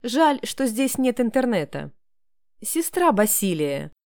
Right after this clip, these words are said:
Я встала навстречу вошедшей в комнату монашке, которая по праву заслужила уважение.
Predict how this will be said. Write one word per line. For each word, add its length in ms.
Я 300
встала 340
навстречу 580
вошедшей 500
в 60
комнату 400
монашке, 720
которая 420
по 160
праву 380
заслужила 540
уважение. 880